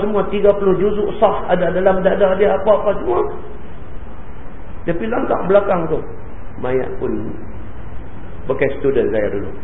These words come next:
Bapak dia kawan baik saya. Panik. Pak ni anak lelaki-lelaki seorang tu je. Seorang tu je anak lelaki-lelaki. Mai jumpa saya, dia kata,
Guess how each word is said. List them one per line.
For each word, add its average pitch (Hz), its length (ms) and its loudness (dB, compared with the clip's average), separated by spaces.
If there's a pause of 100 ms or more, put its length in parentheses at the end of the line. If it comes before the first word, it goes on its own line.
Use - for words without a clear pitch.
(1160)
Bapak 147 320 2
dia 127 80 0
kawan 107 320 2
baik 98 240 -2
saya. 95 160 -4 (3250)
Panik. 226 320 2 (1000)
Pak - 320 4
ni 139 80 -2 (240)
anak 160 320 0
lelaki-lelaki 151 480 0
seorang 151 320 0
tu 151 80 0
je. 127 160 0 (1040)
Seorang 196 320 0
tu 208 160 2
je 143 80 4
anak 127 240 0
lelaki-lelaki. 120 320 -4 (1400)
Mai 147 160 2
jumpa 170 400 2
saya, 185 320 4
dia 156 160 2
kata, 151 160 2